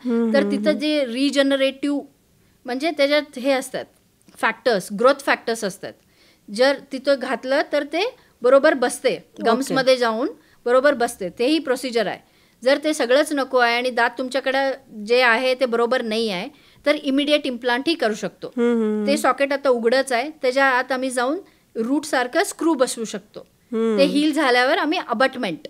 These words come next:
Speaker 2: म्हणजे अटॅचमेंट, मग त्याच्यावर क्राऊन.
Speaker 1: ओके.
Speaker 2: तुमचं दात असंही बसवू शकतो.
Speaker 1: हम्म, हम्म,
Speaker 2: जर
Speaker 1: हम्म.
Speaker 2: अँटिरियर्स असलं आणि तुम्ही कुठलं तरी पॉस्टिरियर,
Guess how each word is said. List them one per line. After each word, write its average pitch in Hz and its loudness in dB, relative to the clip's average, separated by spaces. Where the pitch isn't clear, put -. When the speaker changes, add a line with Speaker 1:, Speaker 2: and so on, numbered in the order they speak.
Speaker 2:
म्हणजे 226 -6
अटॅचमेंट, 240 -2
मग 294 0
त्याच्यावर 269 2
क्राऊन. 226 0
Speaker 1:
ओके. 190 -8
Speaker 2:
तुमचं 247 -6
दात 254 -2
असंही 254 -4
बसवू 302 -4
शकतो. - -14
Speaker 1:
हम्म, 226 0
हम्म, 202 -2
Speaker 2:
जर 254 0
Speaker 1:
हम्म. 254 -2
Speaker 2:
अँटिरियर्स 254 -2
असलं - -10
आणि 277 -2
तुम्ही 311 0
कुठलं 285 -4
तरी 320 2
पॉस्टिरियर, 269 -2